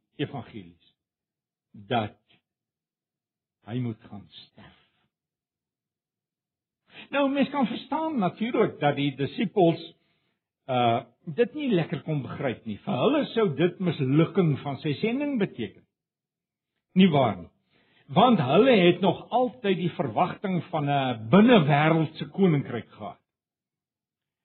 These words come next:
Dat hy die Romeine sal uitboender soos 'n veggeneraal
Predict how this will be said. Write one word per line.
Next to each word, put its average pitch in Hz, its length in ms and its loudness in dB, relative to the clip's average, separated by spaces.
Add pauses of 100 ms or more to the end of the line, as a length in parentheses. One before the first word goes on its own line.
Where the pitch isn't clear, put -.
(160)
Dat 165 220 4
hy 165 200 4
die 131 240 2
Romeine 156 520 2
sal 165 220 -6
uitboender 151 1080 6 (1200)
soos 139 160 -8
'n 135 220 -8
veggeneraal 180 960 4